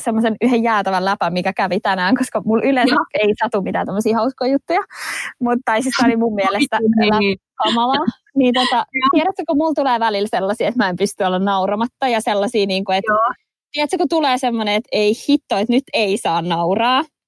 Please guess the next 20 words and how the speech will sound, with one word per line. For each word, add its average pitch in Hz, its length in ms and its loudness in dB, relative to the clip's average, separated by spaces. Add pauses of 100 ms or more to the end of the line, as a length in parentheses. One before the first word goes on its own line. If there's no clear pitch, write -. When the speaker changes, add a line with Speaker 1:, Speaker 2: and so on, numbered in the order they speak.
(140)
Speaker 1:
Niin 285 140 4
Speaker 2:
Joo. 233 140 4
Speaker 1:
tota, 220 140 -2
<laughs> 247 400 0
me 240 160 2
oltiin 269 260 0
Mikon 254 360 0
kanssa 208 320 -2 (120)
ihan 311 320 2
täydessä 202 460 0
hississä 269 580 -2 (320)
tuolla 202 320 0
Sellossa 254 520 0
ja 196 60 2
me 226 140 -4
oltiin 240 200 -2
vielä 220 160 0
menossa 208 400 -4
niinku 190 280 -2
kaupantekoon. 202 720 -2